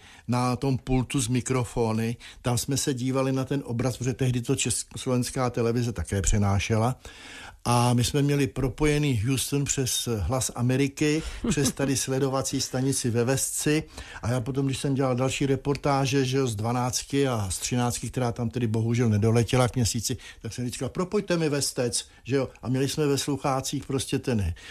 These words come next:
zvuk z toho řídícího střediska a mohli jsme to komentovat, co se děje ve vesmíru.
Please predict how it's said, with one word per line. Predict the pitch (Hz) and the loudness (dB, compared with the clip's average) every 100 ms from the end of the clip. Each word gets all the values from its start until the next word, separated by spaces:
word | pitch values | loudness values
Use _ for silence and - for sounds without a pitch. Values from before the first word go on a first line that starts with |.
| - | -6
zvuk | 95 98 120 156 165 | -2 0 4 2 2
z | - | -2
toho | 147 139 | 0 2
řídícího | 120 117 127 - 127 87 | 0 -2 -2 -2 -2 -4
střediska | - - 110 117 - 139 139 | -4 -4 -2 -2 -2 0 2
a | 131 | 2
mohli | 120 120 | 2 0
jsme | 113 120 | 0 -2
to | 123 | -2
komentovat, | 117 104 95 107 110 107 92 - - - | -4 -2 0 0 0 0 -2 -6 -16 -8
co | - | -2
se | 98 113 | 0 0
děje | 104 113 | 0 0
ve | 104 98 | 0 -2
vesmíru. | 101 - 95 90 87 | -2 -2 -2 -2 -4